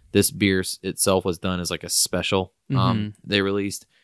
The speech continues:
Speaker 1: but now it actually, it's kinda gonna be on year round. So I'm interested to know if at the tap room itself,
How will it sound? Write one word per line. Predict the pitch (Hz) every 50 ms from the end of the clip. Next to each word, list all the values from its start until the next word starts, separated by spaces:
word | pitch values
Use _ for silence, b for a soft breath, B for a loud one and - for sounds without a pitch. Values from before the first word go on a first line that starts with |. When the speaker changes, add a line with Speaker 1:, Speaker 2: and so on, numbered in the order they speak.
| _ _ _ _ _ _ _ _
Speaker 1:
but | - -
now | 87 95 92 90 85
it | 85
actually, | 85 85 82 - - 92 87 85 85 85 - -
it's | 82 85 - -
kinda | - 98 92 85
gonna | 80 85 82 82
be | 80 82 82
on | 82 82 80
year | 82 82 82
round. | 82 85 85 82 -
So | - 98
I'm | 123
interested | 156 190 - - 339 269
to | 185 127
know | 104 95 92 92
if | 87 - -
at | 104 - -
the | 110 95 -
tap | - - - 110 113 - -
room | 131 110
itself, | 101 - - 113 101 - -